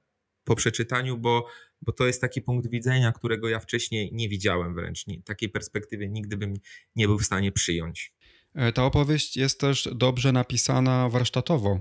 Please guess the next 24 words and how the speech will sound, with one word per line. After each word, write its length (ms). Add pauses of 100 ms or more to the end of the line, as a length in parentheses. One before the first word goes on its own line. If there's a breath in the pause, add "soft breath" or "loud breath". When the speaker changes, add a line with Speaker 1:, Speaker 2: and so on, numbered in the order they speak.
Speaker 2:
Tam 120
jest 140
bardzo 320
ciekawa 360
struktura 440
tekstu. 560 (360 loud breath)
No 120
to 100
też 120
pokazuje 460
właśnie, 320
że 140
to 140
nie 60
jest 140
taki 180
tradycyjny, 560
e, 640
reportaż, 680
w 40
ogóle 180
cały 200
ten 180
zbiór. 440